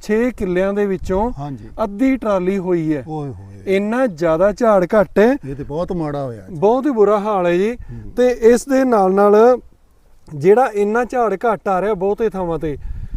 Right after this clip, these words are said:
Speaker 1: ਉਹ ਸਾਰੇ ਕਿਸਾਨਾਂ ਦੀ ਲਗਭਗ ਇੱਕੋ ਜਿਹੀ ਰਹੇ ਹੈ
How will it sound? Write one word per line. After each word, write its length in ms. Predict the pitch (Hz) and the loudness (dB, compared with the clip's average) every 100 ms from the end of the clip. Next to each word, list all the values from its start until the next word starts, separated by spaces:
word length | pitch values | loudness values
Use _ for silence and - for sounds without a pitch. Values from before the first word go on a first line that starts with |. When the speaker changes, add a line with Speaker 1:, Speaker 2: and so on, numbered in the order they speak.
| - | -4
Speaker 1:
ਉਹ 220 | 226 277 277 | 0 0 -2
ਸਾਰੇ 560 | - 202 196 240 294 | -4 -2 2 2 0
ਕਿਸਾਨਾਂ 500 | - 226 214 196 196 | -4 -4 -4 -2 -4
ਦੀ 180 | 190 220 | -2 -2
ਲਗਭਗ 520 | 220 240 240 247 240 | 0 -2 -2 -6 -4
ਇੱਕੋ 400 | 247 208 - 226 | -2 -2 -2 -2
ਜਿਹੀ 180 | 214 220 | -2 -2
ਰਹੇ 280 | 208 175 160 | 0 0 0
ਹੈ 220 | 180 | 0